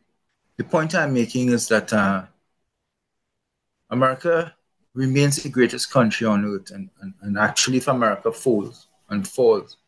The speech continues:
the rest of the world falls. So I wanna say it that way to you. And, you know, I've been, I've been fighting with people like McCullough, et cetera,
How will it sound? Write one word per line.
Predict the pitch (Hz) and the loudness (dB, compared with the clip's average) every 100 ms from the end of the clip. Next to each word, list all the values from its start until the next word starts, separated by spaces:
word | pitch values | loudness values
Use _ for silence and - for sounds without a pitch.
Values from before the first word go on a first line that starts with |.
| _ _ _ _ _ _ _ _ _ | _ _ _ _ _ _ _ _ _
the | 123 | -2
rest | 123 139 - | 4 4 2
of | 139 | -2
the | 135 | 0
world | 117 117 110 | 2 0 -2
falls. | - 120 104 - - - _ _ _ _ _ _ _ _ _ _ _ | 2 2 2 -2 -20 -20 _ _ _ _ _ _ _ _ _ _ _
So | 131 | 0
I | 120 | 2
wanna | 123 139 | 0 -2
say | - 123 | 0 -2
it | 120 | 2
that | 110 107 | 0 2
way | 113 98 | -2 -2
to | - | -4
you. | 98 92 - _ _ _ _ _ _ _ _ _ _ | -6 -8 -16 _ _ _ _ _ _ _ _ _ _
And, | 120 120 110 - _ _ _ _ _ _ _ _ _ _ _ _ _ _ _ | 2 2 0 -8 _ _ _ _ _ _ _ _ _ _ _ _ _ _ _
you | 131 | -4
know, | 139 | 0
I've | 151 143 | 0 0
been, | 143 131 107 _ _ | -2 -2 -6 _ _
I've | - | 4
been | - 120 | 4 0
fighting | - 135 113 143 | 2 2 2 -2
with | 127 | -4
people | - 127 120 | -4 -2 2
like | 113 113 | 2 0
McCullough, | 104 - 117 113 107 | -10 0 0 2 -2
et | - | 0
cetera, | 117 104 117 101 | 0 0 -2 -2